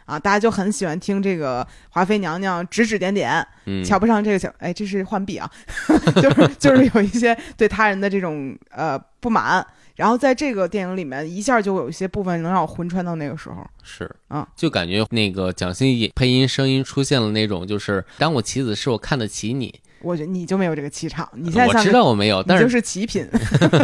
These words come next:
Speaker 2: <laughs> 对，但他配音配的是有那个感觉的。
Speaker 1: 对，
Speaker 2: 对。
Speaker 1: 所以我有种就是挺爽的感觉，
Speaker 2: 嗯。
Speaker 1: 就感觉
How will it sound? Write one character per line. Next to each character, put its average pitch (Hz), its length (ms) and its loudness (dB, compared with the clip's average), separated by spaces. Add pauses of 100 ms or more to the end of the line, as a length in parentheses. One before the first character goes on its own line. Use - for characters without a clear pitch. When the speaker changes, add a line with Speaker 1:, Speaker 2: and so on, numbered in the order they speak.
(100)
Speaker 2:
<laughs> - 680 0
对， 151 120 0
但 190 220 2
他 196 160 6
配 165 340 0
音 147 180 2
配 151 200 2
的 120 120 2
是 117 140 -2
有 101 80 2
那 104 140 0
个 101 60 0
感 95 200 -4
觉 98 140 -8
的。 90 60 -10
Speaker 1:
对， 185 400 -4
Speaker 2:
对。 208 100 -2
Speaker 1:
所 233 80 6
以 247 40 6
我 240 120 4
有 247 140 4
种 135 260 -6 (360)
就 214 120 -4
是 160 440 -6 (160)
挺 214 180 2
爽 190 320 0
的 185 100 -4
感 143 220 -4
觉， 101 160 -12
Speaker 2:
嗯。 101 80 -2
Speaker 1:
就 98 60 0
感 143 160 -4
觉 147 240 -6